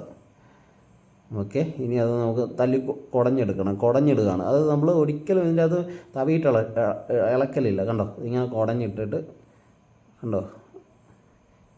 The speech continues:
ഏകദേശം മീൻ റെഡി ആയിട്ടുണ്ട്, മീൻ കറി റെഡി ആയിട്ടുണ്ട്. ഇനി നമുക്കത് മെല്ലെ, ആ, കുടഞ്ഞിട്ടതിന് ശേഷം നമുക്ക് തീയൊന്ന് ഓഫാക്കാവേ. കണ്ടോ, നമ്മുടെ മീൻ കറി റെഡിയായി, നല്ല അയലക്കറി,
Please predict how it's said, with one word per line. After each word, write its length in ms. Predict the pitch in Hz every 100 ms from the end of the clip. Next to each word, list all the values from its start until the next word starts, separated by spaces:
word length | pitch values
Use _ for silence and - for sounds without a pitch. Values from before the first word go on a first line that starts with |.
| 135
ഏകദേശം 300 | 131 143 151
മീൻ 100 | 147 143
റെഡി 120 | 135 139
ആയിട്ടുണ്ട്, 300 | 135 120 120
മീൻ 100 | 123
കറി 140 | 120 113
റെഡി 120 | 113 113
ആയിട്ടുണ്ട്. 280 | 110 95 85
ഇനി 80 | 107 113
നമുക്കത് 320 | 110 117 123 - - - _ _ -
മെല്ലെ, 340 | 101 107 120 117 - 180 - 120
ആ, 20 | 107 104 104 101 104
കുടഞ്ഞിട്ടതിന് 680 | 104 107 110 107 113 110 131 - - -
ശേഷം 320 | 117 107 143 - - - _ _ _ - _ -
നമുക്ക് 280 | 113 107 110 104 - - -
തീയൊന്ന് 320 | 113 113 110 95
ഓഫാക്കാവേ. 540 | 95 98 - 101 147 160 - - _ _ _
കണ്ടോ, 160 | 139 110
നമ്മുടെ 200 | 104 104 104
മീൻ 120 | 101
കറി 100 | 101 98
റെഡിയായി, 260 | 95 80 57 - -
നല്ല 160 | 107 107 92 104
അയലക്കറി, 480 | 107 104 104 90